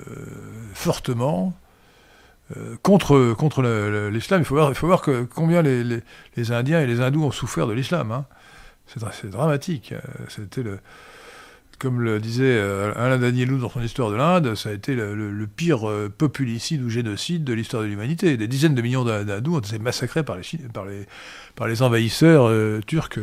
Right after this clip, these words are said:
qui, qui s'appelaient les Moghols, hein, qui étaient musulmans.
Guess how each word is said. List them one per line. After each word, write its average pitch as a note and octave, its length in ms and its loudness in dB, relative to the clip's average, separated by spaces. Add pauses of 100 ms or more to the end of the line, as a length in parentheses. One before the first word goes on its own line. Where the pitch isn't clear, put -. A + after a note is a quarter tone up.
(120)
qui, A2 120 -8
qui - 200 -14
s'appelaient C3 240 0
les A#2 80 6
Moghols, A#2+ 420 4 (180)
hein, - 120 -10 (500)
qui - 80 -20
étaient C3 140 -4
musulmans. A#2+ 400 2